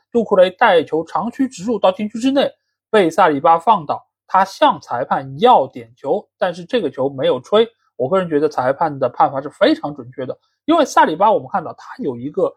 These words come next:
伸腿的动作，而且在空中他还有一个往外伸的动作，这个时候如果杜库雷碰到，那肯定就是点球，但是在下一秒萨里巴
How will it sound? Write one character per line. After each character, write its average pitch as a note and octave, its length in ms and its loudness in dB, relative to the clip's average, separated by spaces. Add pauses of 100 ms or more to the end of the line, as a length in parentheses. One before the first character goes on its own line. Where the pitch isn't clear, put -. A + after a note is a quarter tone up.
(100)
伸 C4+ 300 -2
腿 - 100 -8
的 B2+ 100 -12
动 G3+ 200 -6
作， C#3 100 -4
而 F#3 140 0
且 C#3 200 -8
在 D3+ 240 -2 (300)
空 B3 260 0
中 B3 220 2
他 A3+ 140 2
还 E3 240 2
有 B3 200 0
一 C3+ 120 -6
个 F#3 100 -6
往 D#3+ 320 0
外 D#3+ 140 -2
伸 G3 200 -8
的 F3+ 80 -6
动 C#3+ 220 -6
作， B2+ 180 -12 (540)
这 F4+ 180 4
个 G3+ 120 4
时 D3+ 180 -2
候 D3+ 160 2
如 C#3+ 240 0
果 C3+ 160 2
杜 E3 160 -6
库 C#3+ 140 -6
雷 B2+ 100 2
碰 C#3 260 -2
到， C3 200 -2 (180)
那 F3+ 160 0 (160)
肯 B2 260 -2
定 D#3 160 -4
就 D#3 80 -6
是 C#3+ 80 -6
点 B2 220 -12
球， C3 220 -8
但 G#3+ 120 2
是 A3 120 -6
在 G#3+ 160 0
下 B3 340 2
一 D#3 120 -2
秒 B2+ 220 -12 (200)
萨 G#3+ 220 4
里 D#3+ 120 -4
巴 E3 220 2